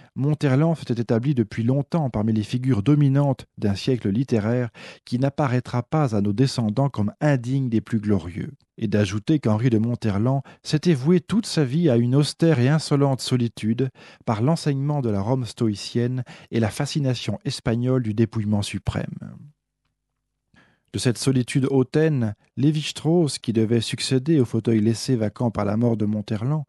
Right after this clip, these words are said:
a fort bien parlé en précisant que cette attitude aristocratique de l'auteur du Cardinal d'Espagne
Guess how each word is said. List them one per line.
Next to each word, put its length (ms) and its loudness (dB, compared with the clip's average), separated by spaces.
a 100 -2
fort 280 -2
bien 220 0
parlé 440 -4
en 120 0
précisant 520 0
que 100 -6
cette 160 -6
attitude 500 -2
aristocratique 920 -2
de 100 2
l'auteur 320 2
du 140 -6
Cardinal 440 -2
d'Espagne 640 -4